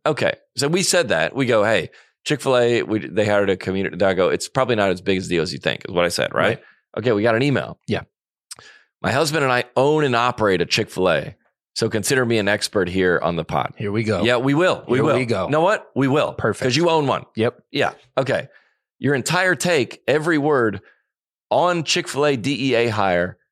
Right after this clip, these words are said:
Speaker 1: dot, dot, dot, dot, four, I believe I see there.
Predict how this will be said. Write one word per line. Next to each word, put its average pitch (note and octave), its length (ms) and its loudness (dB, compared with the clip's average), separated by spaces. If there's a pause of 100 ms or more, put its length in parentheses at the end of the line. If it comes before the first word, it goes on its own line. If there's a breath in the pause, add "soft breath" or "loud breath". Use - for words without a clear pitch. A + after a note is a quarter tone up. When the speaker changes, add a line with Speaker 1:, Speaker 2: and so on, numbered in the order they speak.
(140)
Speaker 1:
dot, C3+ 320 0
dot, D#3 380 -2
dot, B2 340 0
dot, G2 320 0
four, D#3+ 360 2
I E2 100 2
believe E2 260 0
I C2+ 60 0
see - 180 -4
there. E2+ 280 0